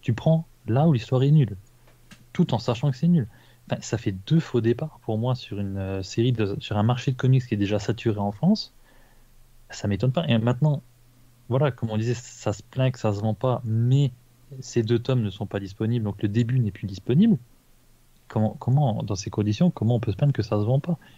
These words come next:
Et évidemment que ça se vend pas, les gens peuvent pas commencer par le début. Donc, euh, et je fais aussi une petite parenthèse sur, euh, ce que iComics a sorti, euh, plus ou moins récemment,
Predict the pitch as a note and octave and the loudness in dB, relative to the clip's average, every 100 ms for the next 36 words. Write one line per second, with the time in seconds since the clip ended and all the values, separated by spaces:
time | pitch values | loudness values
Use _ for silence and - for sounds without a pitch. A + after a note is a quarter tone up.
0 | _ - B2+ G2+ A#2 C#3+ G3 A3 - G#2+ | _ -2 2 2 4 6 6 4 2 -2
1 | A2+ G#2+ A#2+ G#2 B2 A#2+ G#2+ G#2 A2 G#2 | -2 0 -2 0 0 -2 -2 -4 -2 -4
2 | A2 G#2+ G2+ G#2+ B2+ - - - - _ | -4 -4 -2 -4 -4 -12 -20 -20 -20 _
3 | - _ - _ - F#2+ - G#2 G#2 G2+ | -20 _ -20 _ -8 -8 -4 0 2 0
4 | G#2 - A#2 - B2 D3+ - A#2 A2 A2+ | -2 -4 -2 0 0 0 -2 -4 -2 -2
5 | D3 - - B2 A#2+ G2+ G#2 G2+ G2+ G#2 | -6 -6 -6 -6 -4 -4 -4 -4 -4 -8
6 | B2 D#3+ D#3 C#3+ - A2+ G#2 A#2+ C3 - | -8 -10 -12 -12 -4 -2 0 2 0 0
7 | G2+ G#2+ - B2+ A2+ G2 - A#2+ A2+ G#2+ | -4 -4 -4 -2 0 -2 -4 0 2 2
8 | G#2 G#2+ B2 | 0 0 0